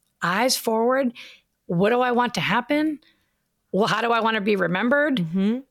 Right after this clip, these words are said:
Speaker 1: When I look back, I don't wanna have any regrets and be like, "Damn it, I should have done, you know, this, but I was too scared because of what I thought this person was going to say."
Speaker 2: Yeah.
Speaker 1: And did I go all out and go after what I really wanted?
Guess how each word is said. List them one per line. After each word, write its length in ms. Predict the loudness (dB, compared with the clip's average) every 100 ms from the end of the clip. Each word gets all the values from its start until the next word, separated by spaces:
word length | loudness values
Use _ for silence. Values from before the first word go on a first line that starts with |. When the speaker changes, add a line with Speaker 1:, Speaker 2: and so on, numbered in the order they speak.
| -4
Speaker 1:
When 120 | -2
I 60 | 0
look 240 | -2 -2
back, 320 | -2 -2 -2
I 80 | 0
don't 160 | 0 0
wanna 180 | 0
have 300 | -2 -4 -4 -4
any 200 | 0 0
regrets 400 | 0 -2 -4 -2
and 80 | 0
be 60 |
like, 180 | -2 -4 _ _ _ _ _
"Damn 240 | -4 0
it, 60 | 0
I 100 | 0
should 200 | 0 0
have 80 | 0
done, 320 | 0 0 -2 -6 _ _ _
you 140 | -4 -4
know, 100 | 0
this, 320 | 0 0 0
but 140 | -2
I 80 | 0
was 120 | -2
too 200 | -2 -2
scared 380 | -2 0 0 0
because 220 | -2 -2
of 120 | -2
what 100 | -2
I 80 | -2
thought 200 | -4 -4
this 180 | -4 -2
person 320 | -2 -2 0
was 80 | 0
going 180 | 2 2
to 80 | 2
say." 320 | 2 4 4
Speaker 2:
Yeah. 200 | 2 -4 -10 -18 -20 _ -2
Speaker 1:
And 60 |
did 140 | 0 2
I 140 | 0 0
go 260 | -2 -2
all 300 | -2 -2 0
out 340 | 0 -2 -4 -10 _ _
and 240 | -4 -2 0
go 160 | 0
after 220 | 0 0 0
what 80 |
I 60 | 0
really 420 | 0 0 2 2
wanted? 420 | 0 -2 -4 -8